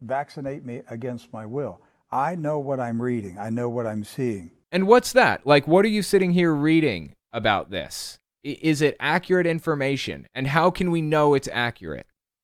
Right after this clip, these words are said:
Speaker 2: What's your process for determining that an article or a news source or whatever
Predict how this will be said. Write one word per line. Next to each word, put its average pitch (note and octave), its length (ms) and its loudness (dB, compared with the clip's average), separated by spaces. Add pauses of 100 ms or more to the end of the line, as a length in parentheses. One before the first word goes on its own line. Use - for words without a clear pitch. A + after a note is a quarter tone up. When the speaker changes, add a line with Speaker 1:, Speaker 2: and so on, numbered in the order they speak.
(140)
Speaker 2:
What's F3+ 380 0
your G3+ 180 2
process D#3+ 880 0 (280)
for D#3 120 4
determining C3+ 880 0
that B2+ 140 2
an A#2+ 160 0
article B2+ 520 2
or A#2+ 340 2
a G#2 60 -4
news A#2+ 680 0 (180)
source A2+ 560 0
or A2+ 100 0
whatever G2 680 -2